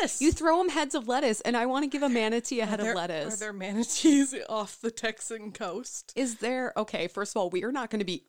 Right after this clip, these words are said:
Speaker 2: anywhere near them.
Speaker 1: I don't
Speaker 2: We are
Speaker 1: care. We'll
Speaker 2: smack
Speaker 1: drive.
Speaker 2: dab in the middle
Speaker 1: <laughs>
Speaker 2: of, like,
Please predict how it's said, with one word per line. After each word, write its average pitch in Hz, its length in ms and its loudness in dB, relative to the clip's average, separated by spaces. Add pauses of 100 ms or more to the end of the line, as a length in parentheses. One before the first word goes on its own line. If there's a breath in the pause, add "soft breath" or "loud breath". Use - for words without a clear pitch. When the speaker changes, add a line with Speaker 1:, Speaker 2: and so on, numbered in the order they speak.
Speaker 2:
anywhere 185 480 0
near 165 520 -4
them. - 120 -8
Speaker 1:
I 202 40 -6
don't 196 100 0
Speaker 2:
We 226 60 2
are 240 60 6
Speaker 1:
care. 208 180 2
We'll 214 180 2
Speaker 2:
smack 196 480 2
Speaker 1:
drive. 180 120 -4
Speaker 2:
dab 175 260 4
in 180 60 -2
the 185 60 2
middle - 360 4
Speaker 1:
<laughs> - 20 2
Speaker 2:
of, 156 180 -4
like, 156 440 -2